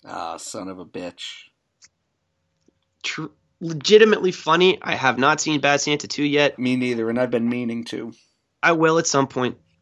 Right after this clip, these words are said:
Speaker 2: I watched Bad Santa last year a couple times, and it's still super funny and probably the best performance of <laughs> Billy Bob Thornton's career.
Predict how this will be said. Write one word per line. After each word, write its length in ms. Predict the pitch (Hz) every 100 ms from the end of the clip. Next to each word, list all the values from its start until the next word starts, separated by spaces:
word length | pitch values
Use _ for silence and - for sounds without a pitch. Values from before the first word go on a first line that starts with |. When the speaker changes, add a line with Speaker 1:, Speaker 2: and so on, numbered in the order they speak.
| _
Speaker 2:
I 100 | 135
watched 280 | 151 151 147
Bad 200 | 139 135
Santa 760 | - 135 127 123 120 117 113 - _ _ _ _ _ _ _ _ _ _ -
last 400 | 135 135 131 -
year 420 | 123 113 110 113 _ _ -
a 80 | -
couple 300 | 143 160 123
times, 480 | - - - - -
and 380 | 113 113 123 - -
it's 280 | 143 147 -
still 400 | - 120 113 107
super 380 | - 123 123 113
funny 420 | - 120 151 -
and 300 | 151 165 156
probably 440 | - 214 320 233
the 80 | 208
best 240 | - 180
performance 420 | 170 151 151 135 127
of 80 |
<laughs> 80 | 123
Billy 160 | 170 135
Bob 300 | - 127 123
Thornton's 300 | 127 143 -
career. 420 | - 87 85 -